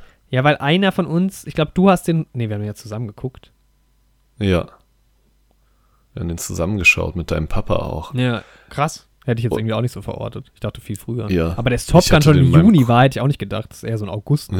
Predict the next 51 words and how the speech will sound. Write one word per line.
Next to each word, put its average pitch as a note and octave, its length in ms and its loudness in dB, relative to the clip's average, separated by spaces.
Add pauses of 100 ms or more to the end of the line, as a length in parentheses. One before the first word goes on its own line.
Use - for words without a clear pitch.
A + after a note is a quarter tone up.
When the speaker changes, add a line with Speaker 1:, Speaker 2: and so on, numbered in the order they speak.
Speaker 2:
Ja. F2+ 120 2
Speaker 1:
gewesen A2 280 -4
für A2 120 -8
mich A2 160 -8
im - 80 -10
Kopf. - 240 -16 (2750)
Top D3 200 2
zwanzig D3 260 2
Filme, D3+ 180 4
die C3 120 -2
wir B2+ 60 0
nicht A#2+ 140 -4
gesehen A2+ 320 -4
haben. D#3 420 -4 (560)
Ich - 100 -8
weiß E3+ 100 4
nicht, A3+ 80 2
ob - 40 -2
sich G3+ 160 2
da F3+ 120 6
so F#3 140 8
viel B3 140 2
verändert F3 440 4
hat. B2+ 240 0 (100)
Ich C#3+ 120 -12
glaub, F3 240 0
da D3 100 6
sind E3+ 140 6
immer F3+ 160 6
noch C#3+ 120 6
einige, D3+ 360 4
die C#3 160 4
wir D3+ 120 6
immer D#3+ 140 4
noch C3+ 80 2
nicht - 140 -14
gesehen B2 320 -6
haben. B2 220 -8 (120)
Ein C3 60 -10
paar D3+ 180 0
haben F3 80 0
wir D#3 60 -2
dann D3+ 140 0
direkt D3 340 2
danach, D#3+ 340 4
ähm, D3 440 0 (440)
abgehandelt. A2 760 -4 (600)
Zum - 160 -8
einen E3 760 0
Uncut C#3+ 440 0
Gems, D#3+ 760 -2